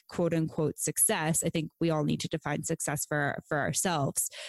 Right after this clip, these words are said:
Um, but maybe they're, they're not filling programs and maybe they're not offering more than classes. And if they want to, I think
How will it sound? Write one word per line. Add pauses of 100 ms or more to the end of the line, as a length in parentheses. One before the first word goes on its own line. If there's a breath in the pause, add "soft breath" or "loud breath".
(200 loud breath)
Um,
but
maybe
they're,
they're
not
filling
programs
and
maybe
they're
not
offering
more
than
classes. (680 loud breath)
And (420)
if
they
want
to, (420)
I
think